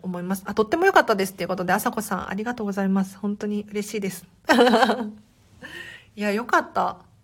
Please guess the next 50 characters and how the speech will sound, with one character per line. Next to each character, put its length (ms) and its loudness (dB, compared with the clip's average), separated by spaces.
そ 160 -4
う 40 2
言 100 -2
っ 20 -14
て 120 -6
く 100 -4
れ 100 4
る 80 0
人 180 0
が 100 8
一 200 0
人 120 0
で 80 0
も 200 -4
い 80 -10
て 300 -6
嬉 220 -8
し 100 -10
い 20 -10
で 100 -8
す。 160 -20
な 80 4
ん 40 8
か 40 4
結 220 2
構 160 8
あ 20 4
の、 140 -4
イ 60 -2
ン 60 -2
ス 80 -10
タ 140 2
の 580 0
ラ 260 4
イ 40 0
ブ 180 -6
で 140 0
も 180 -4
コ 160 -8
メ 160 0
ン 100 -6
ト 220 -2
来 140 -14
て 140 -4
ま 160 -2
し 60 -10
た 120 -6
ね。 240 -6
う 60 -2
ん。 340 -2